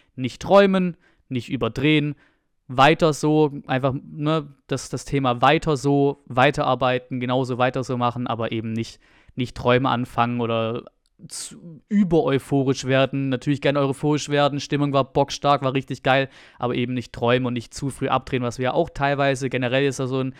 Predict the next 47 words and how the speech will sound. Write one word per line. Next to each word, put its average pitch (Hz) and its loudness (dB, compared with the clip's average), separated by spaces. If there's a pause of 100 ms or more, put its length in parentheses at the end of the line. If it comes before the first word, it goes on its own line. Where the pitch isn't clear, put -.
(220)
Traditionsvereinsding, 139 0
der 139 4
vielleicht 127 0
mal 135 0
früher 151 0
schon 139 -2
höher 143 2
oder 131 -2
noch 131 -2
höher 143 2
war, 139 4
als 135 -2
es, 123 -8
als 131 -4
er 139 -2
jetzt 143 -4
aktuell 139 -2
ist, 135 -4 (400)
so - -4
ein 139 -2
Thema, 139 2
auch 139 -2
bei 135 0
uns 143 0
oft 139 -4
ein 135 -6
Thema, 131 -2
nicht 135 -6
zu 135 -8
früh 135 -4
überdrehen, 131 0 (260)
einfach 127 -4
genießen. 131 -4
Das 123 -8
war 135 0
auch 127 -2
so - -6
ein 127 -6
bisschen 127 -6
ein 120 -10
Punkt 135 -6
von 127 -4
dem 123 -6 (200)
Tag 127 2
heute, 131 -2
finde 131 -2
ich, - -6